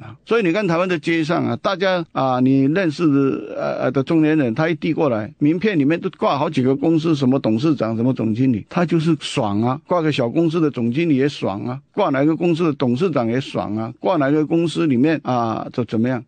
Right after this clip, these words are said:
这个就是台湾人另外一面，文化的另外一面嘛。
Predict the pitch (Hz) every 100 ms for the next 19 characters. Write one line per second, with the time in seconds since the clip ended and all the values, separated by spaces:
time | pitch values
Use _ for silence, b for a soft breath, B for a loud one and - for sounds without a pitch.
0 | - 302 302 294 277 190 214 226 175 220
1 | 208 190 165 185 196 143 156 214 160 151
2 | 180 170 151 170 139 92 87